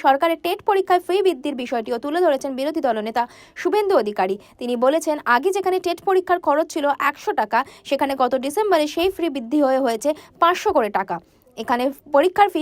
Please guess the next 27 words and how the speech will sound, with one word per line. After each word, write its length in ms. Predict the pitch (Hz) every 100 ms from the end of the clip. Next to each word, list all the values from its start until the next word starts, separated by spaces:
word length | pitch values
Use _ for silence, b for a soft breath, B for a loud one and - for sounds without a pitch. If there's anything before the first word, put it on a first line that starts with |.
| 302
চারশো 300 | 311 320 - 339
গুণ 120 | 302
বৃদ্ধি 220 | 269 226 262
করা 160 | 220 220
হয়েছে। 320 | 208 180 175 180 b b b _
তিন 120 | 311 415
লক্ষ 180 | 427 415 440 320
ন 40 | 269 349
হাজার 260 | 294 247 262 -
চুয়ান্ন 280 | 311 339 415 381
পরীক্ষার্থীর 500 | 294 285 285 - 269
কাছ 120 | 254 294 349
থেকে 160 | - 277
সরকার 300 | 262 226 - 233 277
পনেরো 240 | 277 370 403
কোটি 180 | 330 311
পঁয়তাল্লিশ 420 | 254 247 302 330 -
লক্ষ 160 | 269 - 262 -
সাতাশ 280 | 254 302 311
হাজার 180 | 262 254 -
টাকা 200 | 208 240 294 B B -
আয় 120 | 349 381
করেছে। 280 | 208 202 190 b b
তিনি 140 | 240 233
কটাক্ষ 260 | 226 254 285 302
করে 120 | 254 233
বলেছেন, 280 | 233 302